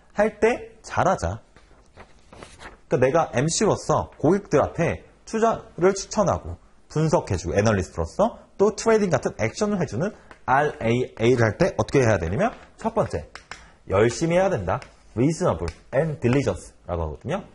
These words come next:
앞으로 알앤디라고 할게요. 열심히 하자, 열심히. 자, 여기서 하는 가지 중요한 게 뭐냐면 열심히 했는지 안 했는지 여러분들 어떻게 보겠어요?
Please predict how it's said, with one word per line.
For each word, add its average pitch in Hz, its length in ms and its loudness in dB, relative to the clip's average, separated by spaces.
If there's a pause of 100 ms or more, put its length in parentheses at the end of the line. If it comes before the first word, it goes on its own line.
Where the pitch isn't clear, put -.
앞으로 - 500 -2
알앤디라고 104 500 0
할게요. - 280 -4 (380)
열심히 151 420 2
하자, 123 260 -2
열심히. 85 400 0 (540)
자, - 280 -4
여기서 180 380 4
하는 175 340 2
가지 160 200 0
중요한 113 260 0
게 120 80 0
뭐냐면 87 420 0 (960)
열심히 214 440 4
했는지 240 260 2
안 113 80 4
했는지 127 220 0
여러분들 104 300 2
어떻게 101 200 -4
보겠어요? 85 320 -4